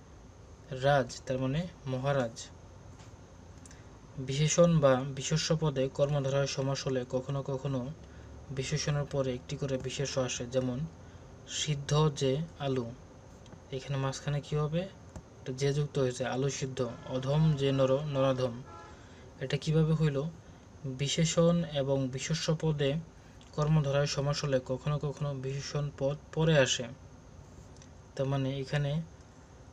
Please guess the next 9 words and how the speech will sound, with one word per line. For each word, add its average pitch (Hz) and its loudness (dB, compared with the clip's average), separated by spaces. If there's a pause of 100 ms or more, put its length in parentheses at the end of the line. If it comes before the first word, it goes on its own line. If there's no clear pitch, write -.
আলুটা 156 4
হচ্ছে 156 0
তোমার 156 4 (680)
বিশেষ্য 135 -2
এবং 123 -2
বিশেষণটা 151 -2
হচ্ছে 147 -4
কি? 143 -6
সিদ্ধ। 131 -4